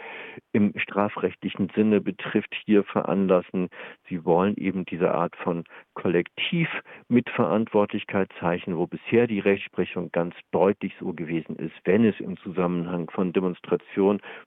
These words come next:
von vereinzelten TeilnehmerInnen hier zu Gewalthandlungen kommt, dann heißt das nicht, dass diese Gewalttaten den anderen DemonstrationsteilnehmerInnen zugerechnet werden dürfen, sondern weiterhin gilt das Demonstrationsrecht und ist die Versammlung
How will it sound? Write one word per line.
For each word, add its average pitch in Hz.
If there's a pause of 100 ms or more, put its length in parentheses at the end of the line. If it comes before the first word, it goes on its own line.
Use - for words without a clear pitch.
von 98
vereinzelten 107
TeilnehmerInnen 101
hier 101 (160)
zu 95 (340)
Gewalthandlungen 95
kommt, 101
dann 95
heißt 98
das 92
nicht, 95 (260)
dass 98 (100)
diese 104
Gewalttaten 92
den 90
anderen 95 (240)
DemonstrationsteilnehmerInnen 98 (100)
zugerechnet 98
werden 87
dürfen, 92
sondern 90 (340)
weiterhin 98
gilt 101
das 98
Demonstrationsrecht 92
und -
ist -
die 196
Versammlung 85